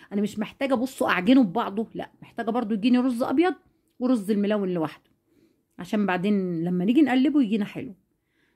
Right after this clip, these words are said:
شكله جميل بصراحه. بسم الله ما شاء الله، اخر جمال.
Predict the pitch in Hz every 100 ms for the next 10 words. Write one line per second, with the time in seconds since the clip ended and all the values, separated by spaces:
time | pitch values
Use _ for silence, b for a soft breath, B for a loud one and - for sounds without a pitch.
0 | _ _ 202 175 165 175 180 160 170 -
1 | 170 170 175 - 131 160 165 175 165 170
2 | - 175 170 180 - _ _ _ _ _
3 | _ _ _ _ _ _ _ _ _ _
4 | _ _ 220 214 - 196 170 175 160